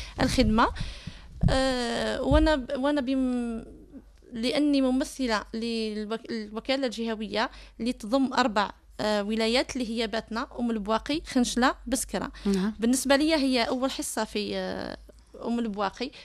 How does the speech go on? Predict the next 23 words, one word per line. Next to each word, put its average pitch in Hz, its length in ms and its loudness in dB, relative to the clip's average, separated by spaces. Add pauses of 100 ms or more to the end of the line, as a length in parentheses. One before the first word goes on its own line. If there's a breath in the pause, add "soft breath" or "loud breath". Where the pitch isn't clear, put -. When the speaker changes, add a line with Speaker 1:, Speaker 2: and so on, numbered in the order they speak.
(120)
Speaker 1:
وإن 269 180 0
كان 294 420 -2
درت 262 220 -4
من 277 120 -2
قبل 220 440 -6
حصة 202 460 -6
هنا 226 160 2
للإعلام 220 580 2
بجديد 208 320 0
الصندوق، 190 500 -4 (320 loud breath)
كانت 226 200 -4
حصة - 260 -8
فردية 202 380 -6
يعني 185 240 -6
خاصة - 320 -10
بي 185 240 -8
أنايا، 254 320 -6 (480 loud breath)
وهي 247 720 -4
الأحسن - 520 0
هكذا 233 280 -2
حنا 254 220 0
نتعرفوا 233 420 0
على 196 160 -6